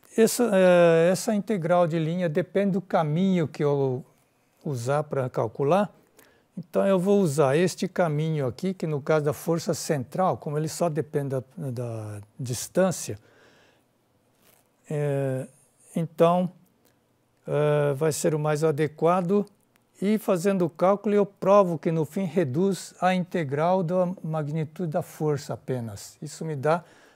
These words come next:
a energia potencial, que só depende também da distância, quer dizer. Então, esta função aqui, se eu estiver na posição equidistante do centro de força, ele é,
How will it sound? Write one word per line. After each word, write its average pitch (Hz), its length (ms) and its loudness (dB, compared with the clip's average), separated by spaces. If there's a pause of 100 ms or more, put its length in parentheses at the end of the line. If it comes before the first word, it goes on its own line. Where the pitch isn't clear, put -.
a 165 100 -2
energia 160 360 0
potencial, 151 520 -6
que - 80 -16
só 190 160 -4
depende 170 420 -4
também 151 380 -4
da 165 120 -4
distância, 156 680 0
quer 104 60 -12
dizer. 95 160 -18 (800)
Então, 165 140 -2
esta 214 340 2
função 185 600 0
aqui, 190 380 2 (1800)
se - 240 -4
eu 233 60 6
estiver 190 540 4
na 160 140 4
posição 151 640 0
equidistante 180 960 0
do 120 140 -6
centro 139 420 -4
de 120 100 -4
força, 156 600 -4 (320)
ele 165 320 -2
é, 190 300 -2